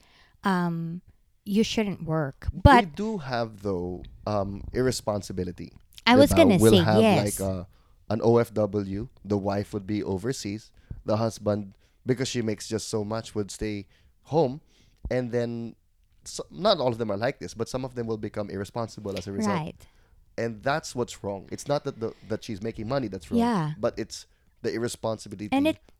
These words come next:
Speaker 2: that comes from it.
Speaker 1: And that irresponsibility is not only, um, exclusive for,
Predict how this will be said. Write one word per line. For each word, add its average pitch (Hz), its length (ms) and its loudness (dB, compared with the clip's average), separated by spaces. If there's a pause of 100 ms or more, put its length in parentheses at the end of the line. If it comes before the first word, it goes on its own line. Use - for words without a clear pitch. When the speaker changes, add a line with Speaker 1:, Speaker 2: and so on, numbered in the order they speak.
Speaker 2:
that - 140 -10
comes 98 220 -6
from 90 180 -12
it. 82 100 -16 (140)
Speaker 1:
And 269 180 -2
that 302 280 0
irresponsibility 220 1040 2
is 220 180 -2
not 202 380 2
only, 185 640 2
um, 175 560 -2 (240)
exclusive 214 920 0
for, 175 640 2